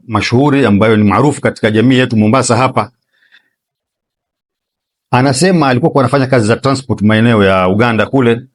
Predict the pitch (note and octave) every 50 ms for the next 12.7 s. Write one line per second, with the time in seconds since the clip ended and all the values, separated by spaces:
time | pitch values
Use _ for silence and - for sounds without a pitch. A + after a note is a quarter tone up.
0 | _ _ G#2+ G2+ - F#2+ - A2 A#2 A#2 A2+ G#2+ G#2 G#2 G#2 G2 F#2 G#2+ G#2+ F#2+
1 | G2 G#2+ B2+ C3 - _ _ _ _ _ _ _ _ _ _ _ _ _ _ _
2 | _ _ _ _ _ _ - A2+ C3 C3 B2+ E3+ E3+ E3 D3+ C#3 D3 C#3 C3+ C3+
3 | C3 C3 E3+ E3+ E3+ D#3 C#3 B2 - C#3 B2+ A#2+ A#2 C3 B2 G2+ F2+ F2 - _
4 | _ _ _ _ _ _ _ _ _ _ _ A2+ A2 G#2+ G2+ B2 B2 D3+ C3+ D3
5 | C#3 C3+ C3+ C3 D3+ D#3+ D#3+ C#3 D3 E3 D#3+ C3 - - _ _ _ G#2+ F#2+ A2
6 | C#3 D#3 D#3+ C#3 A2+ - G#2 - D#3+ D3 C#3+ C#3 B2 - C3 C3 D3 E3 D3 D3
7 | C#3+ - - - - - - _ A2+ A#2 C3 B2+ F#3 F3 D#3 D#3 C#3+ - C#3 B2
8 | - D#3+ D#3+ D3+ - - C3 C3 D#3+ G3 F#3+ F3+ E3 D3+ B2+ - - _ _ _
9 | _ _ _ _ _ _ _ _ _ _ _ G#2 G#2+ A2+ - C3+ C3+ D3 D3+ D3+
10 | C#3+ C#3 B2 - C3 B2+ B2 G#2+ C3 C#3 C3+ C3+ C3 C3+ C3 B2 C3 D3 B2 A2
11 | G2 - A#2 A2+ A#2 A#2+ A2+ F#2 E2 A2+ - C3+ B2 C3 C3+ C3+ C#3 C#3 E3 E3
12 | D3+ C#3+ C3+ A#2+ D3 C#3 D3+ F#3+ F#3+ F#3 D3 D3 C3+ C3+